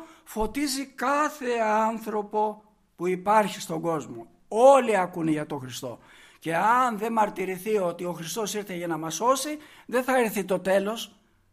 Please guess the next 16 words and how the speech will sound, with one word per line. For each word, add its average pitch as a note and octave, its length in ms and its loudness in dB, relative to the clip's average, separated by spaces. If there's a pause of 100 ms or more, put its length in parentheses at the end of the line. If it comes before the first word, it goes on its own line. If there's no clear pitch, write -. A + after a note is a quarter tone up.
(140)
Πρέπει A3 220 -6
να G#3+ 100 -2
κηρυχθεί G3 420 -2
όλο A#3+ 200 0
το A#3+ 100 -4
Ευαγγέλιο A3 600 0
σε A3+ 200 0
όλους C#4+ 520 10
τους F#3+ 120 -4
ανθρώπους, G#3+ 640 0 (240)
ανεξάρτητα C4 640 -2
τι C4 120 -8
πιστεύουν B3+ 500 -2
και A3+ 120 -8
τι A3+ 100 -10
κάνουνε. C#3+ 460 -2